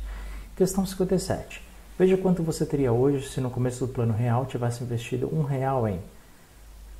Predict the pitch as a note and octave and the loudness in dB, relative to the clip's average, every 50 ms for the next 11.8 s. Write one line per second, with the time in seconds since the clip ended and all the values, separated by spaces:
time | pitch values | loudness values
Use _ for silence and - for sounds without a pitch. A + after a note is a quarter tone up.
0 | - - B2 A#2+ A#2+ B2+ C#3+ D3+ D#3+ E3 D#3+ D#3 D3 - D#3 C#3 C#3 C#3 - D3 | -10 -6 -2 0 2 2 4 4 4 4 2 2 0 -2 -2 0 0 0 2 0
1 | D3+ D3 - G2+ A2 - - - - - - - D3+ C#3+ C3+ C3 - - E3+ D3 | 0 0 -2 -8 -8 -8 -10 -12 -12 -12 -8 -4 0 0 0 0 0 0 0 0
2 | C3+ C3 B2+ B2+ B2 A#2 A#2+ - A2 G#2 - - - - B2+ - - - D3+ D#3 | 2 2 0 0 0 0 -2 -2 -4 -6 -6 -10 -10 -10 -10 -8 -2 0 2 2
3 | E3+ E3+ - - - D3 C#3+ - - - C#3+ C3+ C#3+ D3 C3 A#2 A2+ A#2 A#2+ A#2+ | 2 0 -2 -2 -2 -2 -2 -2 -2 0 0 2 2 2 2 2 4 4 4 4
4 | A#2 - - - - G2 - - - - - - - - - - - - - A2+ | 2 -2 -4 -2 -4 -4 -4 -6 -8 -8 -8 -6 -6 -6 -6 -6 -4 -2 -2 0
5 | G#2+ G#2 G2 F#2+ - - - - - - C3+ C#3+ D3+ D3 C#3 D#3 E3 E3+ C#3+ A#2 | 0 0 -2 -2 -6 -8 -12 -4 2 6 6 6 6 6 4 2 2 4 4 4
6 | A#2 A#2+ A#2+ A#2+ A#2+ A#2 - - - - - - - - - - A#2+ A2+ A2 - | 4 4 2 2 0 -2 -4 -8 -16 -18 -18 -20 -20 -16 -8 -4 -4 -2 -2 -2
7 | A#2+ B2 B2+ B2+ B2 - - C3 B2+ A#2+ - - - A#2+ A2+ G#2+ G#2+ G#2 G#2 G#2 | -2 -2 -2 -4 -6 -6 -4 -4 -4 -4 -4 -6 -4 -2 0 0 0 0 0 -2
8 | G#2 G#2 G2+ - - A#2 - A2+ A2 A2+ - C#3+ C#3+ C3+ A#2 A#2+ B2 B2 - A#2+ | -2 -4 -4 -4 -6 -4 -2 -2 -2 0 0 -2 0 2 2 0 0 -2 -2 -2
9 | A2+ A2 A2+ A#2+ B2 A#2+ A#2 A2 A2+ A2+ - - - - A#2 - - C3 B2 A2+ | 0 0 0 0 -2 -2 -2 -2 -2 -4 -6 -10 -12 -12 -8 -4 -2 0 0 0
10 | G#2+ A2 A2+ A#2 A#2 A#2 A2 G#2 A2 G#2+ G#2+ G#2+ - - G#2+ A2+ - - - B2+ | 0 0 -2 0 0 0 0 0 -2 -4 -4 -6 -4 -6 -6 -6 -8 -12 -10 -8
11 | B2 A#2 A#2 A#2+ - - - - - - - - - - - - | -6 -6 -6 -6 -8 -10 -12 -12 -12 -14 -18 -16 -18 -16 -16 -16